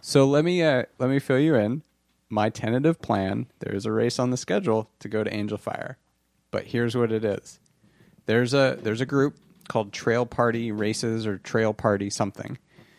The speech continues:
They're doing races. There's one at, uh, Pajarito. There's one at Angel Fire. There's one in Purgatory and two other to be announced. Here's what they're doing. And this, this might tickle your fancy, Tawny.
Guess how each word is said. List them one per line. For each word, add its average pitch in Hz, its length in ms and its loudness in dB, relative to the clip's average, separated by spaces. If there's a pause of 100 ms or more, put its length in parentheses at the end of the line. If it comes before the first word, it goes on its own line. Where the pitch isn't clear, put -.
(200)
They're 117 140 0
doing 135 220 0
races. 113 420 -2
There's 101 160 -4
one 110 160 -2
at, 101 140 -6 (200)
uh, 104 260 -4 (160)
Pajarito. 127 840 2
There's 101 180 -12
one 104 200 -4
at - 160 -8
Angel 117 220 -2
Fire. 110 380 -2
There's 101 220 -6
one 104 220 -6
in 98 100 -8
Purgatory 110 840 -4
and 98 160 -8
two 110 200 -4
other 101 280 -4 (200)
to - 140 -8
be 101 120 -6
announced. 98 480 -10 (600)
Here's 127 220 2
what 120 160 -4
they're 104 120 0
doing. 104 340 -4 (580)
And 101 160 -4
this, 113 240 -4
this 123 300 -4
might 117 360 0
tickle 120 240 0
your 104 120 4
fancy, 113 400 -2
Tawny. 98 400 -6